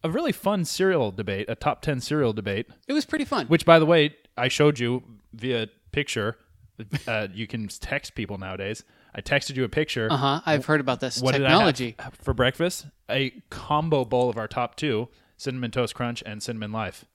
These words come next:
Speaker 2: Oh, you put 'em in a combo bowl. I didn't know
Speaker 1: Super
Speaker 2: that.
Speaker 1: good. And you
Speaker 2: But
Speaker 1: slice
Speaker 2: you
Speaker 1: up
Speaker 2: saw what I had, too. I sent you a
Speaker 1: Of
Speaker 2: picture.
Speaker 1: course, yes.
Speaker 2: And I had three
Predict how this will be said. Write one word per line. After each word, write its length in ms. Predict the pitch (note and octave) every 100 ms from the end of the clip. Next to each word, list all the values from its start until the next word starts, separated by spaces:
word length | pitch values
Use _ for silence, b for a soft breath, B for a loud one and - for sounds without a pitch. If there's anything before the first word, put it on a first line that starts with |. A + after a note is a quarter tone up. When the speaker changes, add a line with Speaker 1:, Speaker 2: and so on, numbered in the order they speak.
| _
Speaker 2:
Oh, 80 | A3
you 140 | G3+
put 160 | E3+ A3
'em 80 | F3
in 80 |
a 40 | C3
combo 460 | - - D4 A3
bowl. 220 | C3 B2+ A#2+
I 80 |
didn't 200 | C#3 D#3
know 100 | C3 D3+
Speaker 1:
Super 100 | C#3+
Speaker 2:
that. 160 | C#3 C3
Speaker 1:
good. 100 | A2+
And 180 | B2+ C#3
you 60 |
Speaker 2:
But 120 | C3 F#3
Speaker 1:
slice 120 | F3
Speaker 2:
you 80 | A3+
Speaker 1:
up 60 |
Speaker 2:
saw 220 | - B3
what 120 | G3+ E3
I 120 | G#3+
had, 260 | G3+ B2
too. 160 | - G#3
I 100 | B2
sent 200 | B2+ E3
you 100 | F3+
a 40 |
Speaker 1:
Of 60 | A3+
Speaker 2:
picture. 140 | C3+ A#3
Speaker 1:
course, 280 | - -
yes. 320 | D#3+ G#3 - - -
Speaker 2:
And 140 | E3+
I 80 | G#3
had 260 | G3 F3
three 760 | - - - E3+ A3+ D4 B2 A#2